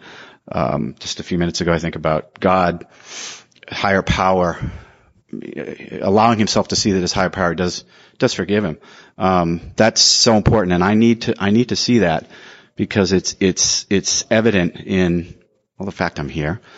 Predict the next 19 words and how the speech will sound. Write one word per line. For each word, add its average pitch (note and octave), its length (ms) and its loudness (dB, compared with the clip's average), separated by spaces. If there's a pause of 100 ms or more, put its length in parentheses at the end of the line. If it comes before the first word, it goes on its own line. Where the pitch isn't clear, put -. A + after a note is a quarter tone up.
(140)
the F#2 80 -6
fact F2+ 360 -2
that, - 340 -2
um, D#2 360 0 (960)
Thanksgiving F2+ 580 2
and F2 80 2
Christmas - 460 -2
were, D#2+ 180 2
for - 300 -6
the F#2 80 4
most E2+ 240 0
part, E2 240 -2
done E2+ 500 0
with F2 540 0 (480)
families E2+ 480 -2
and D#2 180 -6 (420)
somewhat E2+ 300 0
extended E2 420 -2
families, E2+ 520 0